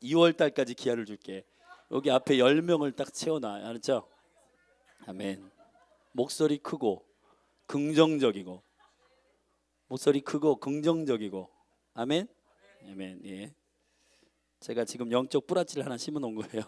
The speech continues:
<laughs> 열 명이다. 여러분, 원형으로 돌아가십시다. 말씀을 가리키는 한자, 외자의 계시적인 의미를 담은 말이 있어요. 검, 꿀,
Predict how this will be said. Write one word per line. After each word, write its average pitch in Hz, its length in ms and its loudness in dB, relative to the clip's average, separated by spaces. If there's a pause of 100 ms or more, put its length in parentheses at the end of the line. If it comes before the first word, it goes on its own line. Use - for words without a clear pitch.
<laughs> - 340 -20
열 117 180 0
명이다. 107 380 -4 (3000)
여러분, 139 420 2
원형으로 180 460 8
돌아가십시다. 156 840 6 (720)
말씀을 214 1000 2
가리키는 165 760 0
한자, 214 560 0
외자의 160 800 4
계시적인 156 800 -4
의미를 170 480 0
담은 135 460 -4 (200)
말이 131 240 0
있어요. 131 540 -2 (640)
검, 135 420 4 (220)
꿀, 135 400 2